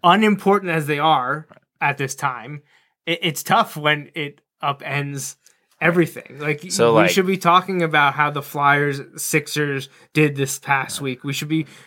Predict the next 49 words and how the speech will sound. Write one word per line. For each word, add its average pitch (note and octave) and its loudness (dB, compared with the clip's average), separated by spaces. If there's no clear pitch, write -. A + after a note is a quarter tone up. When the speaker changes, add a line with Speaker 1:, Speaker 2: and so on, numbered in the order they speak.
Speaker 1:
talking F3+ 4
about D#3 2
who E3+ 4
are D3 0
the D3+ -4
Eagles D3+ -2
and C#3+ -2
Dolphins C#3 0
gonna C#3+ -6
sign C3+ -6
in B2+ -10
free C3 -10
agency. B2 -8
Speaker 2:
Right. G2+ -8
Speaker 1:
And C#3+ 0
Speaker 2:
I'm D#3 4
gonna G3+ 6
go D#3+ 6
out A2+ 4
on A2+ -2
a G2+ 2
limb F#2+ -2
and G2 -4
guess F#2 0
that F#2 0
the F#2 -8
Phillies G2+ -2
do F2 -12
not F2 -6
get G2+ -4
to - -10
eighty-eight F#2 -4
wins F2+ -6
like E2+ -4
I F#3+ 4
Speaker 1:
No. D3 0
Speaker 2:
predicted F#2 -2
last A#2+ 2
Speaker 1:
Right. A2+ 6
Speaker 2:
week. G#3+ 2
<laughs> - -12
Speaker 1:
Or D#3+ 4
maybe E3+ 6
they G3 4
only F3+ 2
play F3+ -2
eighty-eight D3+ -2
games D3+ 0
and C#3 -4